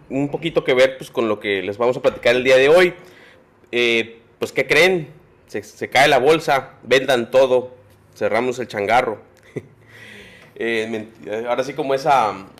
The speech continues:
esa frase que, que luego la gente la cambia y dice, eh, ¿cómo es?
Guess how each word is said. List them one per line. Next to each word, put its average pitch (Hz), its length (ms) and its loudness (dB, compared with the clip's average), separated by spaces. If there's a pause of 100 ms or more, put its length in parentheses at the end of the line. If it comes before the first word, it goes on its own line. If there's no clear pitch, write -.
(100)
esa 110 260 -10
frase 143 380 -4
que, 101 440 -10 (260)
que 110 100 -8
luego 117 200 -4
la 127 100 -2
gente 120 260 -8
la 107 140 -8
cambia 127 400 -2
y 107 100 -4
dice, 104 720 -10 (460)
eh, 98 400 -6
¿cómo 147 140 -8
es? 226 200 -12